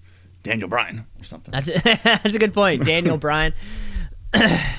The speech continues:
Speaker 2: They bring, ma-, ma-, do you think they would, like, bring back, you know, they, they put out, like, these download packs, you know, you get Sergeant Slaughter and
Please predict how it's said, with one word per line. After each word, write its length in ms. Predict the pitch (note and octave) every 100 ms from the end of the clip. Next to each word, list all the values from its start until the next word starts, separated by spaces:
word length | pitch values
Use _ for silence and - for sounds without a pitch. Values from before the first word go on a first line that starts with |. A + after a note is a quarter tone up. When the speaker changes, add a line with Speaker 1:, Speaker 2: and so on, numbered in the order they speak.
| C3+
Speaker 2:
They 180 | C#3+ C#3+
bring, 420 | B2+ D3+ D#3+ D#3+
ma-, 240 | D#3 D#3+ D3
ma-, 180 | F3 -
do 100 | F3
you 40 |
think 220 | G3+ C4 C4
they 120 | F#4+
would, 400 | E4 C4+ D#3+ C#3
like, 240 | E3+ D#3
bring 400 | B2 C3+ F3 G3
back, 440 | D#3 D#3 D#3+ E3+ -
you 100 | B3
know, 140 | A3
they, 120 | G#3 A#3
they 160 | G#3+
put 140 | A#3 C4+
out, 100 | A#3+
like, 140 | G3+
these 180 | D3+ C3+
download 520 | B2+ B2 C3 B2+ A2+
packs, 400 | B2+ A#2 A2 -
you 60 | A#2+
know, 80 | G2+
you 160 | G#2
get 320 | G#2+ A2 G#2+ - - - - - - - - -
Sergeant 500 | - - A#2+ G#2+ A2+
Slaughter 720 | - B2+ A#2 A#2+ A2 A2+ A2+
and 400 | A2+ G2+ F2 F2